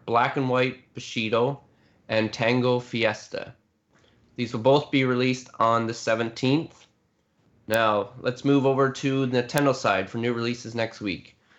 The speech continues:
We have a Switch title as well as a couple three D S titles. First off, for the Nintendo Switch, releasing on May eighteenth, we have Thumper. And for Nintendo three D S, we have Cooking Mama, Sweet Shop,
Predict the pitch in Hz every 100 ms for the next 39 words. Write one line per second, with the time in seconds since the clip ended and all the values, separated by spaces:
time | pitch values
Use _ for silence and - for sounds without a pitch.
0 | _ _ 120 127 123 117 117 165 170 -
1 | - 139 147 147 131 - 117 120 117 113
2 | - 139 131 131 - 123 120 117 113 -
3 | 92 69 71 - - _ _ _ _ _
4 | - 151 156 131 123 143 - - - 117
5 | 117 117 117 127 123 120 - 120 147 -
6 | - - - 113 123 123 120 117 110 107
7 | 110 123 135 131 123 - 120 120 117 -
8 | 110 113 113 110 - - 120 120 120 -
9 | - _ _ _ _ _ - 117 113 120
10 | 117 143 135 131 - 135 127 135 143 -
11 | 123 117 113 110 110 110 _ _ _ -
12 | 127 127 117 113 120 143 151 _ _ -
13 | - 123 123 - 110 123 - _